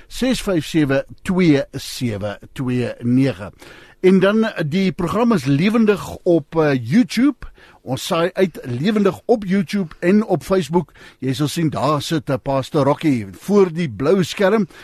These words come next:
Rocky, if you would just wave at, uh, everybody there at the camera. Uh, that's it. And, uh, they can see you live on air. So,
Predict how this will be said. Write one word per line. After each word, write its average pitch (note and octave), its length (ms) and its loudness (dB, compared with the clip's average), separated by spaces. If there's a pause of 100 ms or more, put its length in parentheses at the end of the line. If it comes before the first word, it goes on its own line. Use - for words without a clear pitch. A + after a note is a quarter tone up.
(120)
Rocky, A3+ 240 0
if D3 200 0
you B3+ 160 -2
would G#3+ 220 -2
just D#3+ 220 -4 (100)
wave G#3 640 2
at, - 160 -4
uh, C3+ 240 0
everybody D#3 540 2
there D3 200 0
at B2+ 80 -2
the C3 80 -8
camera. F3+ 440 -2 (320)
Uh, F#2 140 -14 (140)
that's F3+ 240 -6
it. A#2 240 -4
And, A#2+ 480 -2
uh, A#2 200 -2 (160)
they C3 140 -2
can C3 200 -4
see - 160 -6
you B2 180 0
live A2 580 -4
on B2 360 -2
air. A2 280 -6
So, E3 280 -2